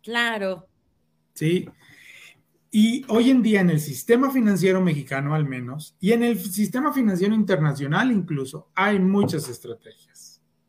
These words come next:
Speaker 2: ¿sí? Vives en México, empieza, pues, por conocer, primero, conocer, informarte sobre las estrategias que hay en, disponibles en,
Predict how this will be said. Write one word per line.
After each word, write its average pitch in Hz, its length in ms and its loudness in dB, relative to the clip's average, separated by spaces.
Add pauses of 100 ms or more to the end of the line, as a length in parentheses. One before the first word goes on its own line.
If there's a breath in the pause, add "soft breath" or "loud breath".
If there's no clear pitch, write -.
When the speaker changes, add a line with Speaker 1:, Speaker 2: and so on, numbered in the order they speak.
(180)
Speaker 2:
¿sí? 160 260 -6 (260 soft breath)
Vives 196 360 0
en 185 120 0
México, 190 420 -2
empieza, 233 760 0 (160)
pues, 185 400 -2 (180)
por 180 240 6
conocer, 185 840 4 (100)
primero, 202 560 0
conocer, 185 680 0
informarte 180 800 0 (220 loud breath)
sobre 156 260 2
las 147 200 4
estrategias 160 800 -2
que 151 160 -4
hay 151 280 -4
en, 185 280 4
disponibles 151 560 0
en, 151 240 -2